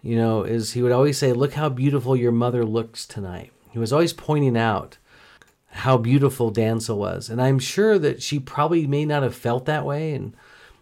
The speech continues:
you know, meaning a mother with eight, nine, ten children, uh, a lot of things going on, and probably felt like, you know, maybe, maybe she didn't feel as beautiful as she once was. He always, every day, m-, wanted her to know that he thought she was beautiful.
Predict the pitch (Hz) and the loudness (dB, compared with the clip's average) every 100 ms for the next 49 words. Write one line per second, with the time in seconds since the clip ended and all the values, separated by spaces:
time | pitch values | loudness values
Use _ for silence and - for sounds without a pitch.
0 | - 127 123 131 135 127 113 113 123 139 | -6 -2 2 4 4 4 4 2 2 2
1 | 117 113 - 131 131 - 117 123 127 113 | 2 2 2 0 2 -2 -6 -2 0 -2
2 | 107 135 131 123 127 123 123 131 127 120 | -2 0 0 0 0 0 0 0 0 -4
3 | - - - _ - 107 104 90 107 117 | -8 -20 -20 _ -10 -6 -6 -4 0 2
4 | 131 135 139 131 117 123 123 117 113 117 | 2 2 2 2 2 2 2 2 0 0
5 | 127 107 107 117 123 117 120 123 113 120 | -2 -2 -4 -2 -2 -2 -2 -2 -2 -4
6 | 110 - - - 117 117 117 117 123 117 | -6 -10 -18 -8 -4 -2 0 0 0 -4
7 | 107 - - 117 120 120 - 110 113 127 | -6 -16 -8 -4 -2 -2 -4 -2 0 0
8 | 147 147 143 127 131 143 131 139 131 143 | -2 0 0 0 -2 -2 0 -2 -2 -4
9 | 127 123 131 131 123 123 131 143 - - | -4 -4 -4 -4 -4 -2 -4 -6 -16 -20
10 | - - _ - 127 - 127 127 117 101 | -20 -20 _ -6 -4 0 4 6 6 4
11 | 92 - - 139 143 123 117 95 95 104 | 0 -10 0 2 4 4 4 2 -4 -4
12 | 113 - 120 123 123 117 117 113 113 107 | -4 -2 0 2 0 0 2 2 2 0
13 | - 143 135 113 98 - 110 98 110 107 | -4 -4 -2 -4 -4 -6 -6 -4 -4 -2
14 | 101 101 98 95 | -4 -8 -12 -12